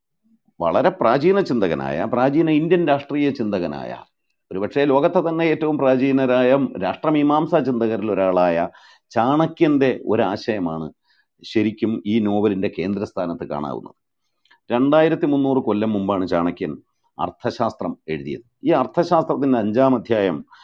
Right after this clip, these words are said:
ആണ് കർമാന്തികം. ഈ കർമാന്തികം ശരിക്ക് കോശഗ്രഹങ്ങൾ അല്ലെങ്കിൽ ട്രഷറികൾ, ഖജനാവുകൾ പണിയുന്നതിനെ കുറിച്ചാണ്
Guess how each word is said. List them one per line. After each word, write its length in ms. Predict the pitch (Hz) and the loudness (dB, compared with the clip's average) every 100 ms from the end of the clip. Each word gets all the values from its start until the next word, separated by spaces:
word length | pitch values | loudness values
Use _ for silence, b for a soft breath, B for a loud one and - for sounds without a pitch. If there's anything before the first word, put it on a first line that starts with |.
| b b | b b
ആണ് 180 | 98 95 - | -4 -4 -2
കർമാന്തികം. 640 | 98 110 120 131 123 - - - | -2 0 2 4 4 0 -10 -12
ഈ 80 | 147 156 | -4 -2
കർമാന്തികം 580 | 160 185 196 170 98 | 0 0 2 0 -2
ശരിക്ക് 520 | 90 117 117 131 104 - _ _ _ _ - | -4 -4 -4 -4 -4 -8 _ _ _ _ -4
കോശഗ്രഹങ്ങൾ 800 | 127 143 185 170 165 147 135 90 - | 2 2 2 2 2 2 0 -2 -6
അല്ലെങ്കിൽ 360 | 101 113 117 113 | -4 -2 -2 -4
ട്രഷറികൾ, 580 | 113 113 139 143 117 95 - _ - | -4 -4 0 0 0 -4 -8 _ -4
ഖജനാവുകൾ 540 | 95 123 147 147 127 | -2 0 0 0 0
പണിയുന്നതിനെ 520 | 104 87 90 92 90 76 | 0 -2 -2 -2 -4 -4
കുറിച്ചാണ് 520 | 73 76 69 69 | -8 -8 -8 -8